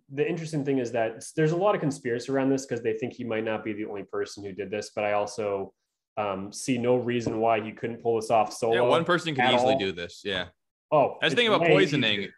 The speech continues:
Speaker 2: We'll, we'll find out from the more stories that it doesn't take a whole team of people to do it. If you have the substance, you
Speaker 1: No.
Speaker 2: can kill a lot of people. You don't
Speaker 1: It's
Speaker 2: need to
Speaker 1: way,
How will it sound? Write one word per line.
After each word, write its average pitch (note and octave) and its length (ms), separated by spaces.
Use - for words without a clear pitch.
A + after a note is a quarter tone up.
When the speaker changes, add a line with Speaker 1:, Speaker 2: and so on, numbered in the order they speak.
Speaker 2:
We'll, B2+ 200
we'll B2 120
find C3 280
out A#2+ 200
from A2+ 100
the A2+ 60
more A2+ 160
stories A#2 340
that G2+ 180
it G#2 60
doesn't F#3+ 220
take F#3 160
a C3 60
whole C3 260
team C#3+ 160
of A2+ 60
people G2 260
to F#2 100
do G#2 140
it. E2 80
If G2+ 100
you B2 140
have B2+ 340
the G#2 100
substance, A2+ 560
you A2+ 120
Speaker 1:
No. - 40
Speaker 2:
can A2 280
kill B2+ 240
a G2+ 40
lot G2+ 300
of A#2 80
people. - 440
You G2 100
don't A2 140
Speaker 1:
It's G#2 60
Speaker 2:
need A2 180
to D3+ 60
Speaker 1:
way, D#3+ 280